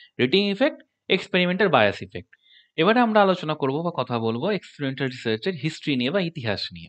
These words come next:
অর্থাৎ কোন কোন সালে এক্সপেরিমেন্টাল রিসার্চের কোন কোন ধাপ বা কোন কোন অধ্যায় রচিত হয়েছিল। এক্সপেরিমেন্টাল রিসার্চ কিন্তু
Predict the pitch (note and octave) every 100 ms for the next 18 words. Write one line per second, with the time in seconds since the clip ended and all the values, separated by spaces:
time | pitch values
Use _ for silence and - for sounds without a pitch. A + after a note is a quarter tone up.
0 | - A#2 - - D#3 F3+ G3 F#3+ E3 D#3
1 | B3+ - - - - C#3+ - D3+ D#3 D#3+
2 | D3+ D3 D3 D#3 E3 D#3 D#3 D#3 D#3 A#2+
3 | A2+ D3 - D3 C#3 C3+ C#3 C3+ A2 A2
4 | C#3 C3 - A2+ C3 E3 D#3 G2+ A2 -
5 | D#3 E3+ E3 D#3+ E3+ - F3 F3+ F3